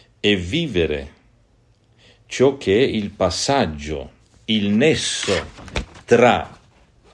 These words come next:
l'immagine e il prototipo. È proprio tipico già della creazione dell'uomo, che è fatto all'immagine di Dio,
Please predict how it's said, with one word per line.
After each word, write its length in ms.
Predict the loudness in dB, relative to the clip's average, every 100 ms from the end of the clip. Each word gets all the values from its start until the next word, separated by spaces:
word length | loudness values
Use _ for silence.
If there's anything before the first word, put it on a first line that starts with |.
| _ -12 -12 -14 -20 -16 -8
l'immagine 1000 | -2 0 2 0 0 -4 -4 -4 -6 -12 -20 _ _ _ _ _ _ _ _ _ _ _
e 420 | 0 0 -2 -12 _ _ _ _ -2
il 240 | 0 0
prototipo. 920 | 0 0 4 4 2 -2 -14 -14 -18 -18 _ _ _ _ _ _ _ _ _ -20 -20 _ _ _ _ _ _ _
È 140 | -8
proprio 540 | -2 0 2 2 0 0
tipico 760 | -2 -2 -4 -8 -6 -8 -10 -20 -20 -20 _ _
già 300 | -10 2 2
della 320 | 4 2 2
creazione 1000 | 0 0 0 -2 -4 0 0 -2 -8 -16 _ _ _
dell'uomo, 680 | -2 0 4 4 2 -6 -14
che 160 | -6 -4
è 40 |
fatto 480 | -4 -2 -2 -2 -4
all'immagine 640 | -2 -2 -2 -2 -4 -6 -6
di 180 | -8
Dio, 460 | -8 -8 -4 -6